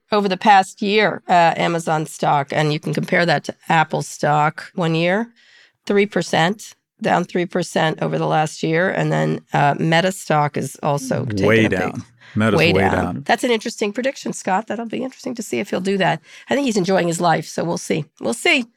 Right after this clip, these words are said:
Speaker 1: But, you know, they love to get back in there, and sh-, I can, only I can do this, which is very much in keeping.
Speaker 2: Only
Speaker 1: And,
Speaker 2: I
Speaker 1: and
Speaker 2: can
Speaker 1: I'll,
Speaker 2: fix this.
Speaker 1: I can only fix this. The thing is, you will not be seeing him slag his employees. And again, I don't know of any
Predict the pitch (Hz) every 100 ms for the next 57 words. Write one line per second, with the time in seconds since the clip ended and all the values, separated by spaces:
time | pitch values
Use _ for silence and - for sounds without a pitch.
0 | _ - - 202 214 175 180 185 - 196
1 | - 175 185 180 156 151 147 160 - -
2 | 151 151 - 165 175 170 160 160 160 165
3 | 165 - - - - - - - 185 165
4 | 151 156 - 156 151 - 156 151 147 -
5 | 123 117 120 117 120 117 107 107 110 -
6 | 101 90 - - 160 165 208 180 165 180
7 | 160 - - 233 233 285 262 240 220 202
8 | 190 185 - 170 - 160 156 143 147 143
9 | - - 175 151 143 151 143 - 139 139
10 | 127 156 175 185 175 143 _ _ _ _
11 | - 175 262 269 185 175 185 180 - 240
12 | 294 285 -